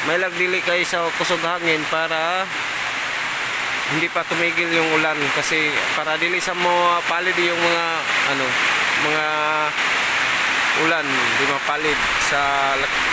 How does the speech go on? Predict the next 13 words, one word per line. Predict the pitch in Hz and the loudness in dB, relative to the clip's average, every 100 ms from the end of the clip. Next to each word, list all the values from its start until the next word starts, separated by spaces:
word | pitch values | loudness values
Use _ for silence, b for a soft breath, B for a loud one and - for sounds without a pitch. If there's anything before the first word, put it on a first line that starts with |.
| - - - - - - - - - - | 0 0 0 0 0 0 0 0 0 0
ano. | 131 123 131 - - - - - - - - - - - - - - - - 135 | 0 0 0 0 0 0 0 0 0 0 0 0 0 0 0 0 0 0 0 0
Tingnan | 127 131 139 143 143 | 0 0 0 0 0
niyo, | 147 147 | 0 2
mga | 151 151 147 | 0 0 0
ka-idol. | 147 147 156 165 165 135 - - - - - - - - - - - - - - - - 135 | 2 2 2 2 2 0 2 0 0 0 0 0 2 2 2 2 2 2 2 0 0 0 2
Kay | 139 143 | 0 0
tagal | 147 143 160 160 165 | -2 0 0 2 0
lang | 165 160 160 160 - - - - - - - - - - - - - - | 0 0 0 2 2 0 0 0 0 0 0 0 0 0 0 0 0 0
hindi | 151 165 170 165 | 2 2 0 0
umuulan | 165 170 170 175 175 165 | 0 2 4 4 2 0
dito | 165 170 180 | -2 0 0
sa | 170 165 165 196 | 2 0 0 0
amin. | 196 196 | 0 0